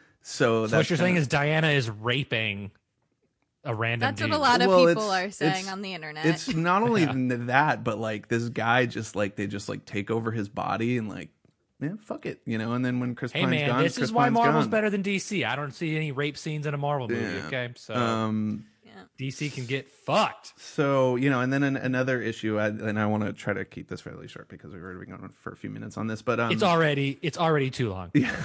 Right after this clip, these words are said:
Speaker 1: I know, right? Uh, well, the movie is very long. It's two and a half hours. It doesn't need to be that long.
Speaker 3: Yes.
Speaker 1: But, um,
Speaker 2: Before, before the end of the title left your lips,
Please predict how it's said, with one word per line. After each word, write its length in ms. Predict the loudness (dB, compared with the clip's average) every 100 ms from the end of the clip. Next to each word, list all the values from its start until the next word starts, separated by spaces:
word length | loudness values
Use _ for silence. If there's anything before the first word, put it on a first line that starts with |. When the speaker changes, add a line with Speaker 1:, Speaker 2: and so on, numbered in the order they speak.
| -4
Speaker 1:
I 60 | 0
know, 260 | 0 0
right? 320 | 0 0 -2 -6 -12 -12 0
Uh, 140 | 4 6
well, 140 | 6
the 120 | 8 8
movie 260 | 8 8
is 180 | 8 6
very 280 | 4 4 4
long. 280 | 2 0 -2
It's 140 | -6
two 100 | -4
and 100 | -2
a 40 | 0
half 120 | 0
hours. 300 | 0 0 -4
It 60 |
doesn't 200 | -4 -4
need 140 | -4 -6
to 60 |
be 140 | -6 -8
that 200 | -8 -6
long. 160 | -4
Speaker 3:
Yes. 220 | -2 -2 0
Speaker 1:
But, 180 | 2
um, 440 | 2 2 0 -2 -2
Speaker 2:
Before, 760 | -2 -2 0 2 4 2 0
before 400 | -2 -2 0 0
the 160 | 2 0
end 100 | 0
of 80 | 0
the 80 |
title 540 | -4 -2 -2 0 0 -2
left 320 | -2 -4 -2
your 120 | -2
lips, 600 | -2 -2 -2 -4 -12 -12